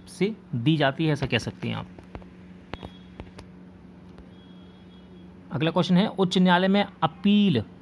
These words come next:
उस मामले में होती है जहां सत्र न्यायालय ने किसकी सज़ा सुनाई हो? तो राइट आंसर है चार साल या उससे अधिक की सज़ा सुनाई हो।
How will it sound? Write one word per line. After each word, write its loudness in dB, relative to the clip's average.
उस 0
मामले 4
में 4
होती 2
है 4
जहां 4
सत्र 0
न्यायालय 4
ने 0
किसकी 0
सज़ा 2
सुनाई 2
हो? -10
तो 0
राइट 2
आंसर 0
है 0
चार 2
साल 0
या 2
उससे -6
अधिक -6
की -6
सज़ा -6
सुनाई -6
हो। -12